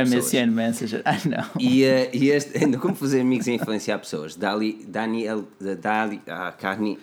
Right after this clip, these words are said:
Speaker 2: ok.
Speaker 1: É, é, é o,
Speaker 2: Procurem,
Speaker 1: digamos que é o
Speaker 2: esquece-me
Speaker 1: melhor,
Speaker 2: o
Speaker 1: é, é o
Speaker 2: autor.
Speaker 1: melhor no seu, no, no seu género, é de facto o melhor livro na área. Ah, não é bem a minha p-,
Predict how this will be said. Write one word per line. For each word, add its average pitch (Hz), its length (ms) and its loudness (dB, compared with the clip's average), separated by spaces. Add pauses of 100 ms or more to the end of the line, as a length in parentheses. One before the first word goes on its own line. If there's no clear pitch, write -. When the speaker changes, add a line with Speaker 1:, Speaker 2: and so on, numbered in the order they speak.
(120)
Speaker 2:
ok. - 280 -10 (220)
Speaker 1:
É, - 240 0
é, - 120 -2 (100)
é 196 80 4
o, 208 80 4
Speaker 2:
Procurem, 165 240 4 (100)
Speaker 1:
digamos 196 200 4
que - 120 -14
é 208 80 4
o 226 40 6
Speaker 2:
esquece-me 180 260 6
Speaker 1:
melhor, - 20 4
Speaker 2:
o - 40 6
Speaker 1:
é, - 20 6
é - 40 6
o 147 40 6
Speaker 2:
autor. 151 180 4
Speaker 1:
melhor 151 260 4
no 131 120 2
seu, 131 200 0
no, 123 140 4
no 127 160 2
seu 123 160 0
género, 120 380 2
é 120 160 0
de 117 40 -10
facto 117 220 -2
o 113 60 -2
melhor 110 180 -2
livro 107 320 0
na 107 80 -2
área. 113 240 -2 (400)
Ah, 110 500 -4
não 277 120 -2
é 247 60 0
bem 131 200 0
a 120 40 2
minha 120 280 2
p-, 113 160 -6